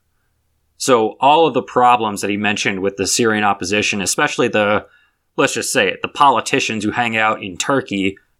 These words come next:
th-, those problems were already very apparent within a year. It really speaks to how disappointing the S N C and similar entities based in Istanbul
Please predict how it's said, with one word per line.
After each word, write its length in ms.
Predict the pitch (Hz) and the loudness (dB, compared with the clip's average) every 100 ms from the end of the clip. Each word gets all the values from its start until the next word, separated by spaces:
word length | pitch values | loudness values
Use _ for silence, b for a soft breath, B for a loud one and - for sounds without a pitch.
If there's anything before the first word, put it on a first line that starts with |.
| - | -12
th-, 260 | 120 135 139 | -4 -4 0
those 280 | 135 185 | 2 2
problems 420 | - 185 160 147 120 | 4 4 4 4 0
were 140 | 123 | 2
already 260 | 127 120 101 | 4 2 2
very 300 | 117 110 98 | 2 2 0
apparent 440 | - 123 101 95 | -2 -2 -2 -4
within 240 | 104 120 | -4 -4
a 60 | 87 | -4
year. 640 | 85 90 101 92 87 - _ _ _ _ - _ | -6 -2 0 -2 -6 -12 _ _ _ _ -20 _
It 160 | 135 | -2
really 340 | 117 143 147 127 | 2 4 6 4
speaks 400 | - 123 117 - | 0 -2 -2 -4
to 100 | 98 | -2
how 560 | 107 104 95 92 90 _ _ _ _ _ - 95 | 0 0 0 -4 -8 _ _ _ _ _ -16 -6
disappointing 1000 | 107 143 127 - - 123 117 107 92 87 | -2 0 -2 -4 0 0 0 -4 -4 -4
the 160 | 101 110 | -4 -2
S 220 | 113 - | -4 -2
N 160 | 110 98 | -4 -2
C 500 | - 110 110 110 98 | -2 0 2 2 0
and 160 | 98 | -2
similar 400 | - 123 110 104 - | -4 -4 -2 -2 -2
entities 520 | 117 110 - 113 90 | -4 -4 -2 -2 -2
based 300 | 104 110 - | -2 -2 -2
in 40 | |
Istanbul 760 | 101 98 110 98 95 101 92 | -2 -2 -2 -2 0 2 2